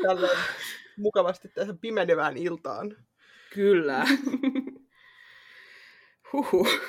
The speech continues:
Speaker 1: Joo. Okei, jos me nyt siirrytään tuolta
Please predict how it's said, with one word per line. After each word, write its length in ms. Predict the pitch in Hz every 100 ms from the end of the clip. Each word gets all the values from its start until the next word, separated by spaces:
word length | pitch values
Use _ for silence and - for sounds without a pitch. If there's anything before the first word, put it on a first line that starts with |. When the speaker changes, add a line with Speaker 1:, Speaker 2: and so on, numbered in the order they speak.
| 370 - 392 - - - - 185
Speaker 1:
Joo. 500 | 202 208 196 - 151 - _ _ -
Okei, 300 | 208 254 233
jos 180 | 240 233
me 60 |
nyt 100 | 233
siirrytään 480 | - 240 208 185 180
tuolta 300 | 180 165 190